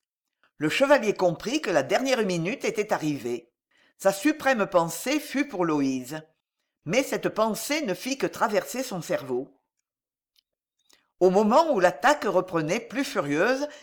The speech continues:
et cette fois définitive, il voulut recommencer la manœuvre désespérée qui venait de lui réussir. Il rassembla donc les rênes et porta au flanc de la bête un double coup terrible. Mais le cheval,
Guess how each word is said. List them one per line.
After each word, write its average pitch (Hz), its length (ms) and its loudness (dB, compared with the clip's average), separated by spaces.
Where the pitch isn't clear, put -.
et 175 100 4
cette 254 280 0
fois - 220 0
définitive, 214 880 -2
il 190 140 0
voulut 226 220 2
recommencer 196 680 0
la 233 140 0
manœuvre 170 440 0
désespérée 220 840 0
qui 196 120 0
venait 190 300 2
de 277 100 0
lui 180 160 0
réussir. 151 680 0
Il 165 120 0
rassembla 240 540 2
donc 165 260 0
les 131 140 -2
rênes 240 380 4
et 196 80 4
porta 208 380 2
au 143 80 0
flanc 254 280 -2
de 190 100 0
la 151 100 4
bête 185 500 0
un 156 100 -4
double 190 420 0
coup 269 160 -4
terrible. 143 680 -2
Mais 220 140 0
le 285 100 2
cheval, 202 580 0